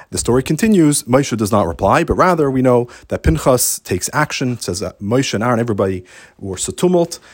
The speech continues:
and it says Pinchas takes action and, um, tells Moshe Rabbeinu, "Don't we have this rule of Kanayim Paigim Bai?"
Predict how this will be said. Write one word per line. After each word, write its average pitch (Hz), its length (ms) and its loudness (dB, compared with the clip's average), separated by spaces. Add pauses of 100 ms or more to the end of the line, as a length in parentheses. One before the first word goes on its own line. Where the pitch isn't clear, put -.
(120)
and 104 100 -8
it - 60 -10
says 104 100 -6
Pinchas 135 400 -2
takes - 240 -2
action 147 480 -2 (960)
and, 107 360 2
um, 104 360 2
tells 120 240 0
Moshe 160 280 0
Rabbeinu, 131 220 0
"Don't 117 140 2
we 110 80 -2
have 95 180 -2
this - 180 -6
rule 113 240 2
of 95 120 -2
Kanayim 90 280 -4
Paigim 170 300 4
Bai?" 156 300 2